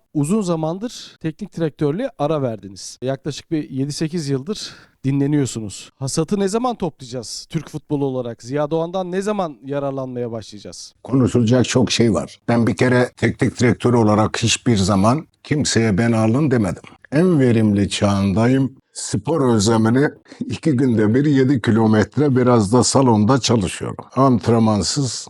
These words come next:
Speaker 2: <laughs> değilim, en azından sağlık açısından. Benim sorunum değil, Türk futbolunun sorunu.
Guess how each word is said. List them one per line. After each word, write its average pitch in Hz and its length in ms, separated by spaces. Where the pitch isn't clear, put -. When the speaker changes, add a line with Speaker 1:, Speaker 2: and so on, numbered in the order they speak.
Speaker 2:
<laughs> - 140
değilim, 120 560
en 127 180
azından 120 380
sağlık 113 460
açısından. 85 580
Benim 139 220
sorunum 135 580
değil, 127 200
Türk 131 200
futbolunun 107 520
sorunu. 92 500